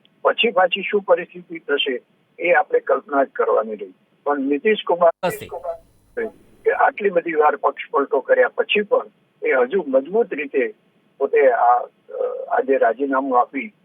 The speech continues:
Speaker 1: અને હવે નવો ખેલ પાડી રહ્યા છે. એ હું ખેલ શબ્દ જાણીને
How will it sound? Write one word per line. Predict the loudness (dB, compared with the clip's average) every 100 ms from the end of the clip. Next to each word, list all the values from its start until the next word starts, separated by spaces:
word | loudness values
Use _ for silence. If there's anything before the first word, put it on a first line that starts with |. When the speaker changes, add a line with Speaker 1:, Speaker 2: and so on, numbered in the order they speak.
| _
Speaker 1:
અને | -2 4
હવે | 4 2
નવો | 0 2 2
ખેલ | 0 -4 -4
પાડી | 0 0 2
રહ્યા | 2 2
છે. | 0 -12 _ -20 _ -10
એ | -8
હું | -6 -8
ખેલ | -2 -2 -2
શબ્દ | -2 0 2 4
જાણીને | 2 2 -2 -4